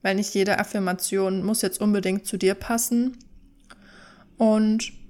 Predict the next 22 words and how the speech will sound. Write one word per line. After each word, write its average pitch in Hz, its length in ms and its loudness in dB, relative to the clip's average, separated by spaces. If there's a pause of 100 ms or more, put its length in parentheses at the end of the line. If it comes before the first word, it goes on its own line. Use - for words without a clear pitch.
(120)
dann 196 180 0
kann 220 160 0
man 233 140 4
sich 247 120 -2
immer 233 220 0
wieder 240 220 0
seine 233 220 2
Affirmationen 214 680 -2
auswählen 240 800 -2 (720)
und 240 420 -2
die 247 300 -2 (160)
aufsagen. 180 760 -2 (2000)
Ähm, 208 360 4
am 226 120 6
besten 254 300 2
ist 254 120 0
es 247 120 -2
natürlich, 214 560 0
wenn 208 100 0
man 208 160 2
schon 196 340 -2
weiß, 208 600 0